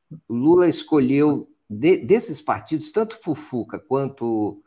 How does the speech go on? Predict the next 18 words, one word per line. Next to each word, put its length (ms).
é, 220
Silvio 340
Costa 320
Filho, 340
me 120
parecem 500
ser, 540
é, 320
os, 540
os 160
menos 420
antilulistas 1040
desses 400
dois, 440
dessas, 500
desses 400
dois 240
partidos. 840